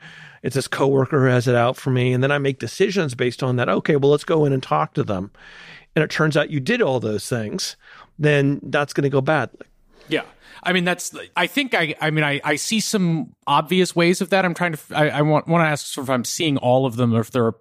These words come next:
Speaker 2: additional problems I'm not even thinking of. That it's basically like, you know, you might go in and lie in that interview, and then you might get additional charges for lying, or you might go into the interview and because the attorney thinks that you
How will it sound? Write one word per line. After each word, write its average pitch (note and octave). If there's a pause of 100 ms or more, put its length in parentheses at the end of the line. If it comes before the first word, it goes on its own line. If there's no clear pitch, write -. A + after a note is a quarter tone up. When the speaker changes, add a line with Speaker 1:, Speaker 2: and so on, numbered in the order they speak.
(100)
Speaker 2:
additional B2+
problems A#2
I'm A2
not A2
even G2+
thinking A#2
of. D2 (400)
That F3
it's D#3
basically D3+
like, C3
you C3+
know, A#2
you B2+
might C3
go C#3
in B2+
and G#2+
lie A#2+
in D3
that B2+
interview, D#3 (340)
and C3
then B2+
you B2
might A#2+
get A#2+
additional A#2
charges B2
for -
lying, C3 (100)
or D3 (300)
you E3
might C#3+
go C#3+
into C3+
the C3
interview C3+
and A#2+
because B2
the B2+
attorney C3+
thinks B2+
that -
you A#2